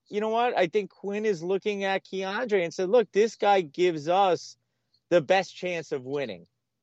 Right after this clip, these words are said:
night in and night out over putting D'Angelo on the top line,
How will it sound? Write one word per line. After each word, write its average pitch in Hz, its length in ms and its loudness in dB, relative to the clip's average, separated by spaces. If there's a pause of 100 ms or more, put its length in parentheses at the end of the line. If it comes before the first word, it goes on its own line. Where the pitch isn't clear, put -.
night 160 380 2
in 160 180 2
and 131 160 -6
night 139 300 2
out 127 280 0
over 120 720 -2 (800)
putting 175 440 0
D'Angelo 143 800 -2
on 101 180 -10
the 95 100 -16
top 92 320 -6
line, 87 220 -10